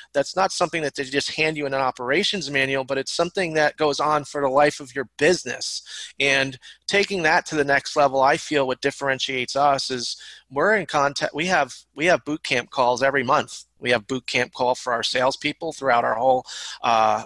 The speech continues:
uh, franchise. We have, uh, a field operations call for all the guys who are working in the field and the franchisees to be on once a month. And we have a back office admin call once a month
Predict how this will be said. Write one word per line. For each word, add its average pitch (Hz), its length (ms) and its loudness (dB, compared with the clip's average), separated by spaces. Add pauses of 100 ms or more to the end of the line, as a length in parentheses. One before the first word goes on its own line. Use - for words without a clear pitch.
uh, 120 360 -2
franchise. 127 720 -2 (320)
We 123 140 -4
have, 117 320 0 (180)
uh, 113 220 2 (140)
a 123 100 0
field 131 260 -2
operations 123 640 0
call 117 300 -2
for - 160 -8
all 120 120 2
the 123 80 -10
guys 123 300 2
who 120 120 -10
are 123 40 -16
working 120 380 -2
in 120 80 -4
the 117 80 -6
field 127 400 2
and 120 80 -10
the 113 40 -8
franchisees 120 760 0
to 117 80 -20
be 123 160 0
on 117 300 0
once 120 280 -2
a 117 60 -6
month. 113 260 -2 (260)
And 143 80 -10
we 156 100 -2
have 170 140 2
a 170 60 -2
back 156 320 4
office 160 320 2
admin 156 420 2
call 127 280 2
once 127 240 0
a - 20 -8
month 123 280 0